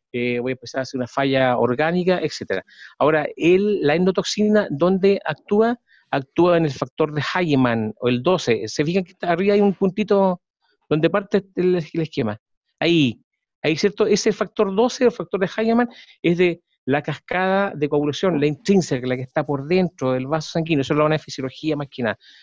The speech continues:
Pero para que se acuerden que las bacterias gram negativas estimulan, o sea, se destruyen, se libera este L P S, oligopolisacárido o endotoxina,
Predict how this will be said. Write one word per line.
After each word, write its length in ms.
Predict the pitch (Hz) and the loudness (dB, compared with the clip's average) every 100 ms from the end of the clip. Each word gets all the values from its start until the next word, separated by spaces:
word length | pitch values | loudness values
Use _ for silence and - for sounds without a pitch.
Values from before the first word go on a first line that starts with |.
| _ | _
Pero 160 | 139 139 | 0 0
para 80 | |
que 80 | 139 | 0
se 80 | 147 | -2
acuerden 320 | 156 160 143 | 0 2 0
que 180 | - 127 - _ _ | -2 -6 -8 _ _
las 160 | 127 127 | 0 0
bacterias 480 | 123 - 156 160 | -2 0 0 0
gram 260 | 139 147 156 | 0 0 0
negativas 720 | 156 156 160 180 196 214 - | 0 0 -2 -2 2 0 0
estimulan, 760 | - 127 - 135 147 185 208 - | -8 -10 -2 2 4 4 2 0
o 20 | |
sea, 220 | - 98 - _ _ _ _ | -2 -4 -6 _ _ _ _
se 180 | - | -2
destruyen, 600 | 139 135 - 226 127 101 - _ _ _ | 0 0 2 2 2 -2 -10 _ _ _
se 200 | - 127 | -4 0
libera 380 | 123 123 156 180 | 2 2 2 0
este 500 | 175 - 185 - 160 | -2 0 0 2 2
L 180 | 175 170 | 2 2
P 160 | 170 | 2
S, 380 | 196 - - 220 | 0 -2 -2 -2
oligopolisacárido 1040 | - 120 131 143 147 139 151 170 190 196 - | 0 0 0 2 0 -2 -2 0 2 2 0
o 140 | 113 | -4
endotoxina, 640 | 113 131 139 - 180 202 | -4 -4 -6 -4 -2 -2